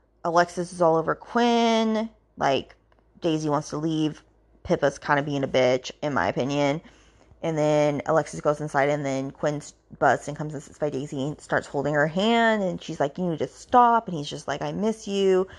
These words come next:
Like, you don't know how hard this is." And she goes, "You think this is hard? You don't know what hard is." And he says, and then he ends up kissing her.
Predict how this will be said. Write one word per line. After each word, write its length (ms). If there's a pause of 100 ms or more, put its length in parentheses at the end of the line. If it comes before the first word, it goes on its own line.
(340)
Like, 240
you 60
don't 140
know 140
how 60
hard 220
this 180
is." 140
And 100
she 120
goes, 120
"You 100
think 200
this 180
is 80
hard? 300 (220)
You 120
don't 200
know 160
what 200
hard 280
is." 320
And 100
he 140
says, 460 (100)
and 120
then 140
he 180
ends 120
up 100
kissing 300
her. 180